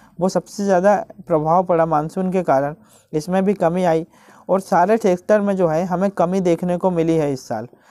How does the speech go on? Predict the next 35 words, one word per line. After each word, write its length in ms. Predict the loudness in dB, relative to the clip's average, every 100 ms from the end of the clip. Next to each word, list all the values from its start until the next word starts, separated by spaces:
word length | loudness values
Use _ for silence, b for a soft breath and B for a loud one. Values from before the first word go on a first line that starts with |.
| b
हम 180 | -4 0
देखते 340 | 0 0 0 0
हैं 260 | 0 -2
तो 160 | -4 -4
सारे 320 | 2 2 2
सेक्टर, 380 | 0 -2 -2 -2
चाहे 200 | -2 -2
वो 120 | -2
जीडीपी 420 | -2 -2 0 0
का 100 | 0
सेक्टर 360 | -2 -4 -2 -2
हो, 60 |
मैन्युफैक्चरिंग 640 | 0 -2 -2 -4 -4 -6 -2
का 80 | 0
सेक्टर 340 | 0 0 2
हो 180 | 2 0 b b b
या 100 | -4 -2
कोल 260 | 0 -2
इंडिया 260 | -2 -2 -2
का 120 | -2
सेक्टर 380 | -4 -4 -2 0
हो, 120 | 0
चाहे 280 | -2 -4 -4
बिजली 360 | -4 -4 -2 0
का 100 | 0
सेक्टर 360 | -2 -4 -4
हो, 160 | -4 -8 b b b -10
सारे 340 | 0 2 2
सेक्टर 340 | 0 -2 -2 -2
में 160 | 0
जो 120 | 0 0
है 180 | 0
हमें 320 | -2 -2 -2 -2
इस 240 | -4 -2
साल 240 | 0 0